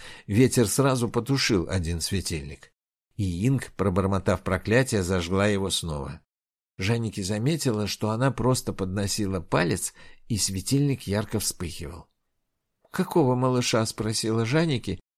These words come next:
и заметила возле своих соломенных сандалий шевеление. Пригляделась, а рядом с ней щёлкал клешнями чёрный скорпион. Жанеке завопила и отскочила в сторону.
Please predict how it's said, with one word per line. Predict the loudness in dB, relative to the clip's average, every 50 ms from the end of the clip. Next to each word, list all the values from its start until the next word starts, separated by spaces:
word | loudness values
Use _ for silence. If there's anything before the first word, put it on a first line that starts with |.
| _ _ _ 4
и | 6 6
заметила | 8 8 6 6 6 4 2 2 2 2 2 2
возле | 2 0 0 2 0 -2
своих | -2 0 0 0 0 0 -2
соломенных | -2 0 0 0 0 0 0 -2 -4 -4 -4 -2
сандалий | -2 -2 -2 0 0 2 2 4 2 2 0
шевеление. | 0 0 0 0 2 2 2 2 0 0 -2 -4 -6 -8 -10 -10 -12 _ -20 -20 -20 -14 -10
Пригляделась, | -4 -2 -2 0 2 2 2 2 2 2 0 0 0 -2 -4 -4 -8 -14 _ _ _ _ _ _ _ _ _ -4
а | -2 -2 0 2
рядом | 2 2 2 2 2 0 -2
с | -2 0
ней | 2 2 4 4 4 2
щёлкал | 2 0 2 6 8 8 8 6 4 2 0 0
клешнями | 0 -2 -2 2 4 4 4 4 4 2 0 0 0 -2 -2
чёрный | -2 -2 2 4 4 4 4 4 2 0 0
скорпион. | -2 -2 -2 -2 -2 2 2 2 4 4 2 0 -2 -6 -12 -18 _ _ _ _ _ _
Жанеке | 0 4 6 6 6 6 6 2 2 4 2 4
завопила | 6 6 6 6 6 4 4 4 4 6 6 6 4 2 0 _
и | 4 6
отскочила | 6 4 2 2 0 0 2 4 2 4 4 4 4
в | 2
сторону. | 0 2 2 2 2 2 0 -4 -6 -8 -10